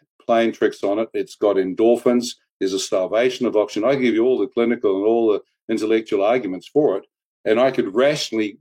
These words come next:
walk through, is that what's happening? Am I lying in a near-death state in a hospital with my eyes shut, hallucinating with endorphins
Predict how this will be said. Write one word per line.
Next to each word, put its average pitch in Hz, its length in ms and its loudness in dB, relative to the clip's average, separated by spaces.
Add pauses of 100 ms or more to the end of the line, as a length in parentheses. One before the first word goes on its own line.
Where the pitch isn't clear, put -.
walk 123 340 2
through, 120 280 2 (180)
is 123 180 0
that 147 280 2
what's - 180 -2
happening? 120 440 -2
Am 110 120 -2
I 123 160 4
lying 120 560 2
in 110 140 -6
a 104 200 -2 (320)
near-death 120 580 2 (500)
state 123 680 0 (920)
in 127 120 2
a 151 80 6
hospital 107 560 2
with 107 160 -4
my 101 100 -2
eyes 127 300 2
shut, 95 400 -2 (540)
hallucinating 113 920 0
with 104 120 -8
endorphins 107 540 -2